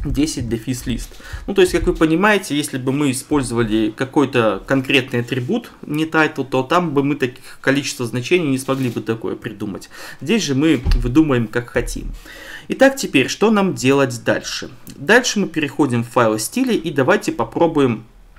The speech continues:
э, добавить к нашему атрибуту title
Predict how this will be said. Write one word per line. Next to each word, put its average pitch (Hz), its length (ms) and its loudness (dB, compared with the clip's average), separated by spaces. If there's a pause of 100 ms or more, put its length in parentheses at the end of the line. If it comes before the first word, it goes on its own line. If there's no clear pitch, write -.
(360)
э, 127 260 4
добавить 123 720 4
к 131 400 2
нашему 131 580 0
атрибуту 123 640 -4
title 160 480 2